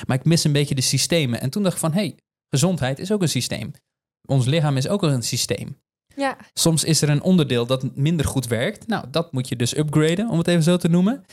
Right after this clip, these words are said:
Speaker 1: En dan moet je stuursysteem ook geüpdate worden. En toen besefte ik van, "Hey, dat vind ik ontzettend interessant." Dus ik wist op vrij jonge leeftijd al dat ik arts wilde worden. Maar als ik iets anders zou moeten kiezen, dan zou dat of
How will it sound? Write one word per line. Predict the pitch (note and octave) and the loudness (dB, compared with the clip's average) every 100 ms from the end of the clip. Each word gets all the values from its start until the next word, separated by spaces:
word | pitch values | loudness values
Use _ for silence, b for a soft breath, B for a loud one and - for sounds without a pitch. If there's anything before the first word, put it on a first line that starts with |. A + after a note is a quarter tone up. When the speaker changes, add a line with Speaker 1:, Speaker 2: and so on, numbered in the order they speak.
| B B _ | B B _
Speaker 1:
En | C3+ | 0
dan | C#3 | 2
moet | C3+ C3+ | 2 2
je | A#2 | 0
stuursysteem | - C#3+ D3+ C#3 B2 C3 A#2 | 2 2 2 2 2 2 2
ook | C3+ E3 D3 - | 2 0 -4 -2
geüpdate | E3+ E3+ | -2 -2
worden. | F3 F3+ | -2 -2
En | E3+ | 0
toen | G#3 | 0
besefte | G3 F#3 F3+ | -2 0 -2
ik | |
van, | - F#3 | -2 -2
"Hey, | A3+ D#3+ | 0 0
dat | D3 | -2
vind | D#3+ | -2
ik | D3 | -2
ontzettend | D3+ - F#3 C#3+ | 0 0 -2 0
interessant." | C#3+ - D3+ | 0 0 0
Dus | A#2+ B2 | 0 0
ik | |
wist | C#3+ C#3+ - | 0 -2 -4
op | A#2 - | -10 -8
vrij | - C#3+ C#3 C#3 - b - | -2 0 0 -2 -8 b -2
jonge | B2+ | 2
leeftijd | A#2 A#2+ - G2 | 4 2 0 -4
al | G#2+ | -4
dat | G#2+ - | -6 -10
ik | - | -6
arts | B2 - | -4 -4
wilde | A2 A2 | -8 -10
worden. | G#2+ A2+ A3+ - - B B B | -8 -8 -8 -10 -18 B B B
Maar | - | -4
als | D#3 | -2
ik | E3+ E3+ | -2 -4
iets | D#3 - | -8 -2
anders | D3 B3 - | 0 0 -2
zou | A#3+ | -2
moeten | A#3+ A3 | -2 -6
kiezen, | - A#3 G3 | -6 -6 -2
dan | E3+ | 0
zou | E3 E3+ | 0 0
dat | E3 D3 - | 0 -2 -6
of | - A3+ - - - | -2 0 0 -2 -6